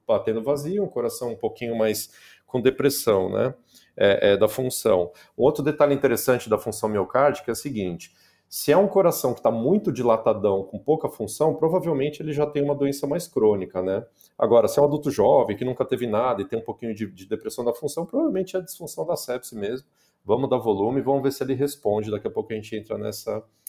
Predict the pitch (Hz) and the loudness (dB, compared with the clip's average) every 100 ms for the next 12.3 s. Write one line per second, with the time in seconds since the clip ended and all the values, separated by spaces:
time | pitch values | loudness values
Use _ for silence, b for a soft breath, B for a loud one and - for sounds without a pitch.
0 | - _ - 117 - - 87 82 - b | -20 _ -4 -4 -4 -4 -4 -4 -12 b
1 | b b b - 185 202 170 - 123 113 | b b b -2 2 4 2 2 2 2
2 | - 101 95 117 165 110 98 107 123 143 | 2 0 4 4 4 2 2 2 4 2
3 | 135 151 151 131 123 143 135 127 143 113 | 4 2 2 2 2 2 2 2 2 2
4 | 139 143 - 110 95 - 104 - 117 104 | 0 0 0 0 0 0 0 -2 -4 -4
5 | 92 104 95 - 104 120 - 120 123 - | -2 -2 -2 2 2 2 -2 -2 -4 -6
6 | - - 95 80 B B B _ - 143 | -4 2 2 2 B B B _ -2 0
7 | 127 107 104 127 180 - _ _ _ _ | 2 2 2 0 -2 -6 _ _ _ _
8 | _ _ _ 127 110 113 123 110 95 85 | _ _ _ 0 2 4 4 6 4 4
9 | - 123 101 104 135 170 175 170 107 110 | -2 -2 -2 -2 0 2 0 -2 -4 0
10 | 98 - 123 123 107 101 107 131 113 113 | 2 2 2 2 4 4 2 2 -2 0
11 | 117 113 113 - 123 - 107 95 117 147 | 0 0 -4 -8 -12 -6 -2 4 4 4
12 | 110 117 | 2 -2